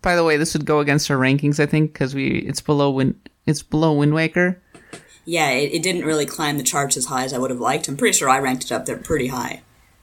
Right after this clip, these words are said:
Speaker 1: Yeah, I ranked it up there really high as well. Um,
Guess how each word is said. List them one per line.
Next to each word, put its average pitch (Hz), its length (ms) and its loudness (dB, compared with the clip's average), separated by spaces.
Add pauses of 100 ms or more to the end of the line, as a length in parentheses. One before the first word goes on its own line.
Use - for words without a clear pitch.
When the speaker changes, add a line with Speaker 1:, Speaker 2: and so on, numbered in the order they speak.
(260)
Speaker 1:
Yeah, 147 360 2
I 156 120 4
ranked 151 260 0
it 143 80 2
up 127 240 0
there 135 180 2
really 135 240 0
high 135 220 0
as 131 160 -4
well. 127 500 -2
Um, 151 420 0